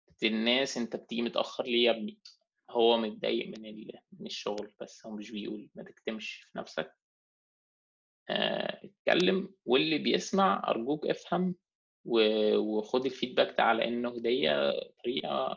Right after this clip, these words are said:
إن أنت تحسن بيها رأيك، سواء الفيدباك ده جاي لك من حد أقل منك، فأنت ت-، تحاول تحسن بيها الانفايرمنت اللي أنت، اللي أنت مت-، مسؤول عنها،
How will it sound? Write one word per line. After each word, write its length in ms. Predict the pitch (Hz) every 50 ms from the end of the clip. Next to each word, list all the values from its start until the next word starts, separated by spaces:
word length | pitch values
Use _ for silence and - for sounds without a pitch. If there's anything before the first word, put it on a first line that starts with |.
| - -
إن 160 | - - 117
أنت 320 | 117 120 120 127 127 - - _ - - - - - -
تحسن 420 | - - - - - - - 107
بيها 440 | 156 117 123 123 120 120 120 120 - _ _ _ _ _ _ _ _ _ - -
رأيك، 260 | 120 123 120 - - _ _
سواء 300 | - - 110 110 117 117
الفيدباك 680 | 113 117 110 110 - - - - 120 120 120 117 117
ده 120 | 117 113 113
جاي 160 | 113 117 117
لك 140 | 113 110 117
من 100 | 113 107
حد 260 | - 117 120 120 117
أقل 400 | 117 120 117 117 113 117 113 113
منك، 280 | 117 120 123 127 - - _ _ - 117
فأنت 180 | 110 107 - 117
ت-، 320 | - - - - - - _ -
تحاول 440 | 107 104 - - 113 113 113 113 - - _ _ - - - _
تحسن 320 | - - - - - 123
بيها 140 | 113 117 113
الانفايرمنت 640 | 104 107 110 107 104 110 117 127 127 127 123 127 -
اللي 200 | 107 117 104 110
أنت، 100 | 120 120 _ _ _ _ _ _ _ _ -
اللي 140 | 113 110 113
أنت 140 | 117 - 117
مت-، 300 | 110 - - 113 - -
مسؤول 280 | - - - 113 120
عنها، 360 | - - 165 - - 226 226